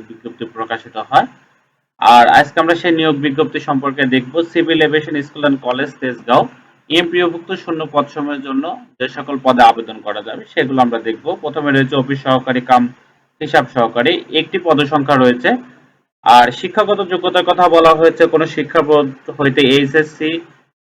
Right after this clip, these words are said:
ব্যবসায় শিক্ষা যদি কেউ উত্তীর্ণ হয়ে থাকে তাহলে আবেদনটি করতে পারবে। সেই ক্ষেত্রে ছয় মাস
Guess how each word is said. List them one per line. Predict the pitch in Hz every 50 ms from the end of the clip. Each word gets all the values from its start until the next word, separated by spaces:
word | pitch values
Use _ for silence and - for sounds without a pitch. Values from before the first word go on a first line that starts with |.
| _ _ -
ব্যবসায় | 120 131 143 147 165 185 180 208 196
শিক্ষা | - - 180 165 - - 151 147 180 240 311 - - _ _ _ _ _ _ _ _ _ _ _ _ -
যদি | - 120 127 147 147 143 156
কেউ | 147 - 156 147
উত্তীর্ণ | 139 147 139 - 175 170 165
হয়ে | 165 156 156 156 160
থাকে | 160 160 175
তাহলে | - 151 139 139 143 143 143
আবেদনটি | 135 131 123 123 120 123 123 123 123 160
করতে | - - 131 127 - -
পারবে। | - 110 110 113 113 131 170
সেই | 165 - 170 165
ক্ষেত্রে | 160 170 170 170 180 175
ছয় | 170 - - 151 151 147
মাস | 143 147 143 151